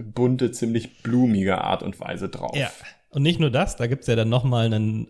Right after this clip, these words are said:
Speaker 2: ähm, ein Slow-Motion-Replay, was auch als solches, glaub ich, benannt ist,
Speaker 1: <laughs>
Speaker 2: äh, von der Animation in Nahaufnahme.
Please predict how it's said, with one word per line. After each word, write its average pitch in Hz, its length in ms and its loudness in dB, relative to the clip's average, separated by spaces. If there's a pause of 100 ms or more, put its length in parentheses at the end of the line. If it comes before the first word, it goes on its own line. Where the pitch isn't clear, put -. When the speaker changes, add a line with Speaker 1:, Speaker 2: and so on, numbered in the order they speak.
Speaker 2:
ähm, 120 380 0 (360)
ein 113 180 -2
Slow-Motion-Replay, 143 1400 4
was 117 160 2
auch 123 120 0
als 120 140 2
solches, 135 360 0
glaub 120 180 2
ich, 123 140 -2
benannt 117 480 0
ist, - 400 -6 (540)
Speaker 1:
<laughs> - 160 -4
Speaker 2:
äh, 117 300 6 (600)
von 135 320 0
der 139 160 8
Animation 131 720 2
in 120 100 0
Nahaufnahme. 101 800 2